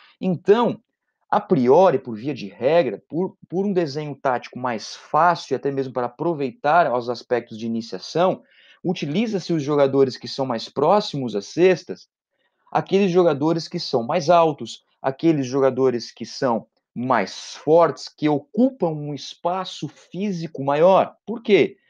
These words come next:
Para aproveitar um pouco mais os rebotes defensivos, para impedir as infiltrações da equipe adversária, né? Para impedir corta-luz ou para deixar com que a equipe que está com a posse de bola não consiga organizar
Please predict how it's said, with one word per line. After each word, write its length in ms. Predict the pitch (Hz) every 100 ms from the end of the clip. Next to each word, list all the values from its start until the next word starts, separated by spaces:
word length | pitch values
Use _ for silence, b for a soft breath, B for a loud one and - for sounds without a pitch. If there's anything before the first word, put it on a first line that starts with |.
| _ -
Para 140 | 220
aproveitar 500 | 202 190 175 170 143
um 60 | 135
pouco 260 | 131 120 127
mais 480 | 120 110 98 - _ _ _
os 460 | 120 120 107 - _ _
rebotes 540 | - 123 110 101 95 -
defensivos, 800 | 98 165 180 - 151 131 131 - b b
para 160 | 190 190
impedir 560 | 170 165 135 151 180
as 240 | 147 120 139
infiltrações 1500 | 147 131 - _ 123 120 113 - 107 - - 160 170 147
da 100 | 123
equipe 320 | 117 - - 90
adversária, 840 | 80 95 151 - 139 135 131 135 _ _ _ _ _ _ _
né? 260 | 98 113 - B B B B
Para 260 | 156 160 160 185
impedir 720 | 214 220 185 123 160 185 -
corta-luz 840 | 151 143 139 123 135 190 143 -
ou 120 | 127
para 260 | 143 139 139 _ _ _
deixar 480 | 131 135 - 175 196
com 160 | 180 165
que 140 | 170
a 60 | 156
equipe 600 | 151 - 208 214 180 135
que 120 | 139
está 200 | - 139
com 120 | 143
a 40 | 139
posse 280 | 135 135
de 100 | 117
bola 360 | 107 139 175 147
não 160 | 147 170
consiga 420 | 151 135 170 160
organizar 640 | 135 135 123 113 123 -